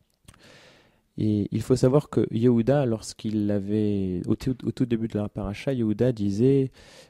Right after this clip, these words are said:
euh, Si vous ne libérez pas, euh, notre frère Binyamin, alors ça va, ça va rendre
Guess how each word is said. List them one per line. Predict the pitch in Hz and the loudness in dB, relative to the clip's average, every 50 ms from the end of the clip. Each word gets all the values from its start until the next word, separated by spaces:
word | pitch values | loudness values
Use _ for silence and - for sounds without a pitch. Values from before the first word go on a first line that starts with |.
| _ - | _ -4
euh, | 98 101 98 101 101 | -2 0 0 0 -2
Si | - - - - - - 131 131 131 127 123 | -4 -8 -10 -10 -6 -4 0 2 4 6 6
vous | 117 110 107 110 | 4 4 2 -2
ne | 113 110 110 | -2 -2 -2
libérez | 110 107 104 110 110 104 104 104 | -4 -4 -2 -2 -2 -2 -2 -4
pas, | 107 _ - 120 120 120 120 117 113 | -4 _ 0 0 0 0 0 -2 -2
euh, | 104 98 92 90 87 87 87 | -2 -2 -2 -2 -2 -2 0
notre | 92 98 104 - - - | 0 -2 -2 -2 -2 -4
frère | 98 - - - 110 104 98 | -4 -4 -4 -6 -6 -6 -6
Binyamin, | 92 95 92 95 95 98 113 139 147 147 143 135 131 120 | -6 -4 -2 -2 -2 0 0 0 0 0 0 -2 -2 -2
alors | 107 95 101 101 - | -2 -4 -4 -6 -6
ça | - - 104 | -6 -6 -6
va, | 95 92 98 104 104 101 98 95 90 90 87 87 92 - - _ _ _ _ _ _ | -4 -4 -4 -2 -2 -2 -2 -4 -6 -8 -10 -12 -14 -18 -20 _ _ _ _ _ _
ça | - - - - 95 | -20 -12 -8 -6 -6
va | 90 95 101 98 98 98 - - - | -6 -4 -6 -4 -4 -4 -4 -6 -6
rendre | 87 92 92 95 - - 107 101 98 95 95 92 95 | -6 -6 -8 -8 -8 -6 -6 -4 -4 -2 -2 -2 -2